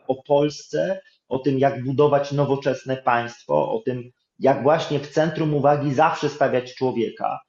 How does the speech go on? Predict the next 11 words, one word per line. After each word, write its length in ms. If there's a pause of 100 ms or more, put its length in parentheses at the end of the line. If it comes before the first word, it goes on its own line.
(140)
by 260
odejść 480
od 180
tego, 260
co 160
również 360
było 440 (260)
czasami 420
nam 240
przypisywane, 1000
wskaźników, 920